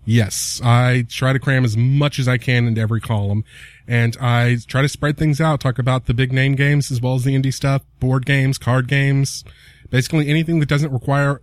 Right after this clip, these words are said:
doesn't necessarily require a computer to play, I'm gonna be covering it on the site. Uh, I also talk about Kickstarters every single week. I highlight three to five of them that are really good.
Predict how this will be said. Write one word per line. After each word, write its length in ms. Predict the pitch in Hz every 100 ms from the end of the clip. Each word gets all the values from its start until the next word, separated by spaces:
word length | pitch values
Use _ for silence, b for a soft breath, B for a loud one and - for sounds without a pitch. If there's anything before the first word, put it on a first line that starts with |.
| 120
doesn't 280 | 147 151
necessarily 500 | 143 139 123 135 139
require 460 | 135 113 123 127 123
a 40 |
computer 400 | 107 107 131 135
to 80 | 143
play, 320 | 139 151 160 -
I'm 320 | 117 123 123
gonna 140 | 123 120
be 80 |
covering 300 | 117 120 117
it 60 | 110
on 120 | 104
the 40 | 104
site. 340 | - 95 101 B B B -
Uh, 180 | 110 117
I 80 | 127
also 180 | 120
talk 160 | 127 127
about 220 | 123 123
Kickstarters 720 | 156 135 - 147 147 151 - - -
every 200 | 143 139
single 240 | - 147
week. 220 | 143 151 127
I 220 | 117 117 -
highlight 380 | 127 123 127 120
three 160 | 127
to 80 | 131
five 300 | - 127 127
of 80 | 131
them 100 | 127
that 80 | 127
are 60 |
really 180 | 127 123
good. 260 | 123 151